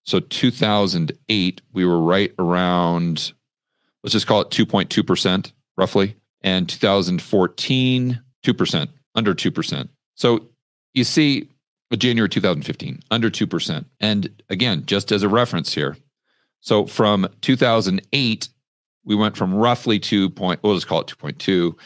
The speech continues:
two thousand fourteen, two thousand fifteen, we were roughly one point nine. Okay, so the yield on the ten-year Treasury went down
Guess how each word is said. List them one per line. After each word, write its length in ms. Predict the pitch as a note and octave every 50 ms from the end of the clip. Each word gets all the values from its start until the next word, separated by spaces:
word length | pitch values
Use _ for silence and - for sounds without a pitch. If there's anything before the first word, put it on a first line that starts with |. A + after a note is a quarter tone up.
| - _ _ _ _ _ _ _ _ _ _ -
two 80 | - B2+
thousand 400 | - A2+ G#2 G2+ F#2+ F#2+ F#2 E2
fourteen, 480 | - - G2 F2+ - - - G2+ F#2+
two 100 | E2+ -
thousand 280 | - F2+ E2+ D2+ E2 D#2+
fifteen, 680 | - - A#2+ G#2+ - - - A2 G#2 G#2 G2+ G2 - - _ _ _ _
we 140 | - G#2 G#2
were 200 | G2+ G2 F#2+ F2+ - _
roughly 360 | F#2+ G2+ F#2 - - G2+ F#2
one 280 | E2 D2+ F2 F2+ F2
point 300 | D#2+ - F#2+ F2 E2+ -
nine. 480 | - F2 F2+ G2 G2 E2+ D2 B1+ A#1+ - _ _ _ _ _ _ _ _ _ _ _ _ _ _ _
Okay, 180 | - _ F2 F2+
so 320 | - - G#2+ F#2 F2 - _ _ _ _ _ _ _ _ _ _ _ _
the 80 | F#2+ G#2
yield 360 | G#2 A2 B2 C3+ C#3 B2 G#2+
on 120 | G2+ F#2+
the 60 | F#2 F2
ten-year 280 | - A2+ G2+ F#2+ F2+
Treasury 320 | F2 - - A2 F2 F2+ E2+
went 280 | D#2 E2+ F2+ - F2
down 540 | E2 F2+ F#2 G#2 G2+ F2+ E2 D2+ D2 D#2 D2